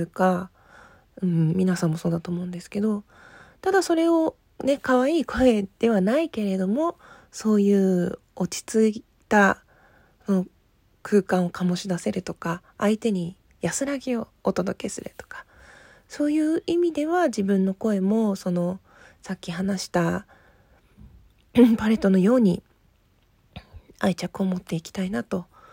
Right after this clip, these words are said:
そんな風にね、思わせてくれる、こう、こういう風に重ねていけたらいいなっていう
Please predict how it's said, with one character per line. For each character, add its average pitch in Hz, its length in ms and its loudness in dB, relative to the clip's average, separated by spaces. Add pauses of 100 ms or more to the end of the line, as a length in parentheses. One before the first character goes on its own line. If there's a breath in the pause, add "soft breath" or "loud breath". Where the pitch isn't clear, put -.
(160 soft breath)
そ 285 140 0
ん 302 60 -4
な 320 80 -6
風 330 240 0
に 208 120 2
ね、 185 220 2
思 208 240 2
わ 240 100 0
せ 190 140 -4
て 170 140 -4
く - 160 -6
れ 175 140 0
る、 185 260 0 (800 soft breath)
こ 208 360 0
う、 - 60 -20
こ 339 100 0
う 349 60 4
い 370 80 6
う 381 40 4
風 427 280 4
に 277 500 2 (460)
重 220 180 -2
ね 208 120 2
て 220 120 0
い 208 80 2
け 214 120 0
た 214 140 0
ら 180 240 0
い 226 140 -2
い - 20 -4
な 339 140 -2
っ - 20 -
て - 280 -6
い 180 280 0
う 170 80 -10